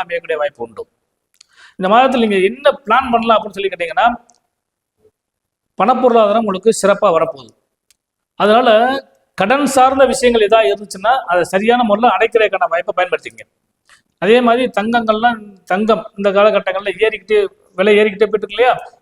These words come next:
அதனால அதையெல்லாம் வாங்கணும்னு முடிவு பண்ணீங்கன்னா, அது குறிப்பா கடன் வாங்கி வாங்கணும்னு முடிவு பண்ணாலுமே,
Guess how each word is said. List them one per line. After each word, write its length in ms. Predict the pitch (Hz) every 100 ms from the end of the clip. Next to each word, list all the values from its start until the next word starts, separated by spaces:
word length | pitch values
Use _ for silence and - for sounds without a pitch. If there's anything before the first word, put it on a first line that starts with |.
| -
அதனால 280 | 180 220 254
அதையெல்லாம் 520 | 202 208 220 269 202
வாங்கணும்னு 380 | 202 233 247 226
முடிவு 180 | 233 214
பண்ணீங்கன்னா, 520 | 208 190 175 170 214 214 -
அது 140 | 185
குறிப்பா 280 | 190 233 -
கடன் 280 | 196 240 254
வாங்கி 240 | 277 285
வாங்கணும்னு 360 | 240 233 247 214
முடிவு 220 | 233 214
பண்ணாலுமே, 360 | 202 180 165